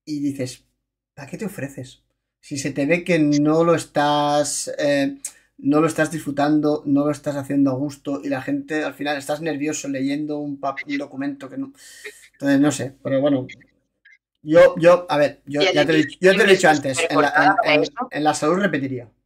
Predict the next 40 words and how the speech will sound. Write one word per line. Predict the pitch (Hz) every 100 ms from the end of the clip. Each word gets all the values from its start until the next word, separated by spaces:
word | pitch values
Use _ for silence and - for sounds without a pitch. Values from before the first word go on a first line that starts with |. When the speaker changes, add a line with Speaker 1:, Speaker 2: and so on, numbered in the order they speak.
| _ 120
Speaker 1:
ahí | 131
no | 143
tengo | 143 139 127
problema. | - 131 123 120 -
En | 151 180
otros | 262 277 277
sitios, | 294 - 165 127 - - - - _ _ _ _ - -
tengo | - 180 208
que | 196
pensarlo. | 170 147 131 131 123 _ _ - - -
Y | -
sobre | 175 170
todo | 196 233
si | 240
me | 202
dicen, | 185 170
"Tienes | 185 226
que | 247
hacer | 226 226
esto", | 208 214
yo, | 196 202 - 170 165
lo | 170
principal | 185 185 185 254 302
es | 320
porque | 247 220
a | 185
mí, | 196
por | 196
ejemplo, | 175 202 220 262 254
ni | 170
Santi | 131 202 226 240
ni | 214
Matías | 180 226 277 -
me | 160
dijeron, | 156 160 151 147 - _ _
"Tienes | - 226
que | 226
ir | 220
por | 202 190
aquí". | 143 127